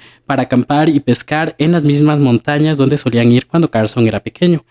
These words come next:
A Carson le desaparecieron por completo aquello por lo que había acudido a terapia, que eran ataques de pánico, por estos pensamientos que tenía de no dejar ningún legado. Si lo pensamos de alguna manera, el hecho de que a su papá le impidieran verlo,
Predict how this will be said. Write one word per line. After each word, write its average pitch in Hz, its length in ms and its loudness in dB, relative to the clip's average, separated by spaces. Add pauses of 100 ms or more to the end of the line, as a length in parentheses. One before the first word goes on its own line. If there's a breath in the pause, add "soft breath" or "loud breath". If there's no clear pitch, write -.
(320 loud breath)
A 135 60 -6
Carson 156 340 0
le 127 100 4
desaparecieron 127 580 0
por - 140 -4
completo - 520 -2
aquello 151 340 -4
por 123 160 -2
lo 117 80 0
que 120 80 -6
había 127 420 -2
acudido 120 580 0
a 123 100 -2
terapia, 123 340 -2
que - 100 -8
eran 117 180 -2
ataques 113 380 -4
de 107 80 -2
pánico, 127 520 -2 (400 loud breath)
por 185 260 0
estos 135 340 -4
pensamientos 135 720 0
que - 100 -10
tenía 143 420 0
de 123 180 0
no 123 140 4
dejar 131 240 -2
ningún 113 280 2
legado. 110 340 -2
Si 120 120 -2
lo 113 100 -4
pensamos 151 440 0
de 147 60 0
alguna 127 200 2
manera, 113 400 0 (320 loud breath)
el 123 240 0
hecho 135 240 -2
de 143 140 0
que - 160 0
a - 20 -2
su - 120 -6
papá 135 400 -4
le 127 120 2
impidieran 120 540 2
verlo, 131 360 0